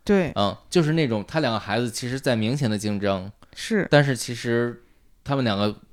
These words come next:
Speaker 2: 给对方的爱是够多的。
Speaker 1: 嗯，其实这电影里面有一幕我是很喜欢的，就是
Speaker 2: 嗯。
Speaker 1: 那个哥哥他其实决定自己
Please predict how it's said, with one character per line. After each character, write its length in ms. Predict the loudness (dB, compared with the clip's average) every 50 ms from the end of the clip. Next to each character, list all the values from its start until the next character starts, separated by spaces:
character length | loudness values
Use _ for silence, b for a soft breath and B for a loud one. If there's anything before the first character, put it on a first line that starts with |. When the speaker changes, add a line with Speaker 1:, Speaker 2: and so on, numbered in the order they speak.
| -20 -20 _ _ _ _ _ _ -4
Speaker 2:
给 140 | -2 -2 0
对 120 | 0 0 0
方 180 | 0 0 -2 0
的 100 | 0 0
爱 160 | 0 0 -2
是 320 | -2 -2 -4 -4 -4 -4 -6
够 200 | -6 -6 -6 -4
多 180 | -4 -6 -8
的。 160 | -8 -12 -18 -20 -20 b b b b b b b b b b 0
Speaker 1:
嗯， 280 | 2 4 4 4 2
其 200 | 2 0 2 6
实 160 | 8 8 8
这 160 | 8 6 4 6
电 160 | 8 8 10
影 80 | 10
里 40 | 10
面 80 | 10 10
有 140 | 10 8 6
一 60 | 6
幕 180 | 6 6 6
我 80 | 6 6
是 80 | 2 2
很 240 | 2 4 4 4
喜 180 | 4 4 2 2
欢 240 | 4 4 4 4 2
的， 80 | 0
就 160 | 2 4 4 6
是 220 | 8 8 8 8
Speaker 2:
嗯。 60 | 8 B B B B B B B B 6
Speaker 1:
那 80 | 10
个 100 | 10 10
哥 280 | 10 12 10 12 12 12
哥 200 | 10 8 8 8
他 220 | 6 4 4 2
其 260 | 2 2 0 0 4
实 140 | 4 4 4
决 320 | 2 2 4 6 6 6 8
定 320 | 8 8 8 10 8 6
自 220 | 4 2 2 0
己 400 | 2 0 -2 -2 -2 -4 -6 -6